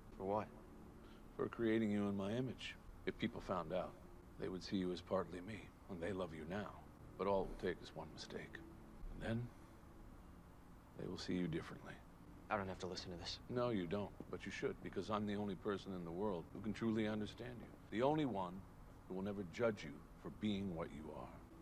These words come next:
Speaker 2: How could I? I created you.
Speaker 1: Why? Why did you create me?
Speaker 2: Am I to assume that your decision on whether or not to stay rests on my answer to this question?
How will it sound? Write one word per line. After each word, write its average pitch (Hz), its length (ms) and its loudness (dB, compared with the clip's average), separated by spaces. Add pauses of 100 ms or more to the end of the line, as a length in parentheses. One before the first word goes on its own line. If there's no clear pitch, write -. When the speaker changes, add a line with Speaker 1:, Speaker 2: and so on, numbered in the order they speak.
(120)
Speaker 2:
How - 80 2
could - 200 2
I? - 80 0 (1900)
I - 40 -4
created 85 360 2
you. - 80 -14 (320)
Speaker 1:
Why? 120 280 4 (640)
Why 156 180 10
did 147 120 2
you 143 60 0
create 120 360 0
me? 107 80 -8 (300)
Speaker 2:
Am 110 100 2
I 123 100 10
to 123 120 8
assume 101 440 0 (920)
that 90 160 0
your 113 100 8
decision 104 400 4
on 92 200 4
whether 95 200 2
or 92 80 4
not 87 220 -2
to - 80 -4
stay 95 340 2 (320)
rests 101 400 0 (560)
on 92 100 0
my 95 140 4
answer 95 300 4
to 95 100 0
this 85 200 -2
question? - 380 -4